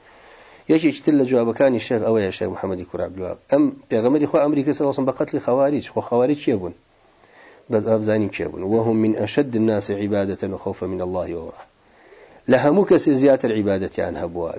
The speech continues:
لە خوا ترساون، وەرعیان هەبووە. "بل هم تتلمذ على الصحابة." ئەمانە کەسانێک بوون، طبعاً تابعی بوون، ئاگادار بن. خەواریج سەحابە، خەواریجیان تیا نەبووە، الحەمدوللا. لە تابعی ئەمانە دروست بن. تابعیەکان تتلمذ على الصحابة. قوتابی سەحابەکان بوون.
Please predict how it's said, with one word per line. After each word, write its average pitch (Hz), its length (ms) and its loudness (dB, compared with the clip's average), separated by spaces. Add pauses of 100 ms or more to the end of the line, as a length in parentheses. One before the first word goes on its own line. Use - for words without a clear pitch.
لە 113 60 4 (100)
خوا 117 180 2
ترساون، 92 560 -4
وەرعیان 101 440 0
هەبووە. 92 260 -2 (180)
"بل 120 240 2
هم 123 200 0
تتلمذ 104 520 -4 (100)
على 90 160 -6
الصحابة." - 400 -8
ئەمانە 117 380 0
کەسانێک 123 480 0
بوون، 92 140 -6 (360)
طبعاً 113 160 -4
تابعی 135 440 2
بوون، 113 160 0
ئاگادار 107 440 0
بن. 85 200 -12
خەواریج 104 380 0 (720)
سەحابە، 110 380 0 (560)
خەواریجیان 120 460 -2
تیا 139 180 2
نەبووە، 156 220 0
الحەمدوللا. 90 400 -8 (100)
لە 110 140 -4
تابعی 127 380 2
ئەمانە 113 340 0
دروست 95 180 -4
بن. 98 100 -8
تابعیەکان 131 760 2 (120)
تتلمذ 135 400 2 (120)
على 95 100 -2
الصحابة. - 480 -12 (260)
قوتابی 123 320 0
سەحابەکان 110 640 -2
بوون. 82 100 -10